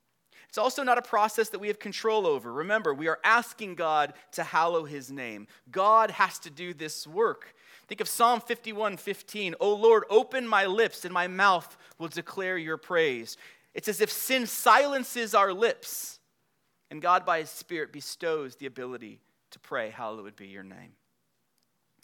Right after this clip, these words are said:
Prayers of praise might be hard, but they're essential. They speak directly to why we exist as creatures before God, our Creator. We are living out our purpose before God when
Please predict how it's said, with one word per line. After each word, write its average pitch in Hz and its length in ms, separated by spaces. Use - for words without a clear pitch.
Prayers 214 320
of - 100
praise 208 500
might 170 280
be 170 80
hard, 185 360
but 160 140
they're 165 120
essential. 202 520
They 160 140
speak - 320
directly 185 500
to 175 100
why 165 280
we 180 300
exist 165 520
as 165 140
creatures 220 560
before - 260
God, 180 340
our 160 140
Creator. 180 600
We 185 100
are 180 80
living 214 340
out 208 180
our 185 100
purpose 233 540
before 185 400
God 160 500
when 185 360